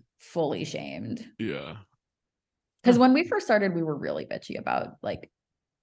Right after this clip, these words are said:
Speaker 1: ever how we thought everybody was crazy.
Speaker 2: I know. And now it's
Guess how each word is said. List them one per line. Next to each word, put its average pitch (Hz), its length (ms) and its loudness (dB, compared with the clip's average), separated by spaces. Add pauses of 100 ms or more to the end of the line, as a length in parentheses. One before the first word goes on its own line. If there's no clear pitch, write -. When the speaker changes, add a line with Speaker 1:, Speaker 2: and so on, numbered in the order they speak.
Speaker 1:
ever 170 140 -2
how 165 180 0
we 170 100 -2
thought 175 140 2
everybody 123 280 -2
was - 120 -8
crazy. - 760 -8 (280)
Speaker 2:
I 104 100 2
know. 104 180 4
And 92 120 0
now 98 440 0 (140)
it's - 300 -10